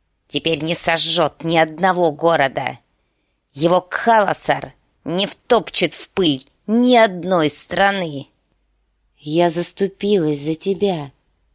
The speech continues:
сказала она. «Я спасла тебя». «Спасла меня?»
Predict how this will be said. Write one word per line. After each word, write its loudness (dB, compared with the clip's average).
сказала -6
она. -8
«Я 0
спасла 2
тебя». 2
«Спасла 0
меня?» 2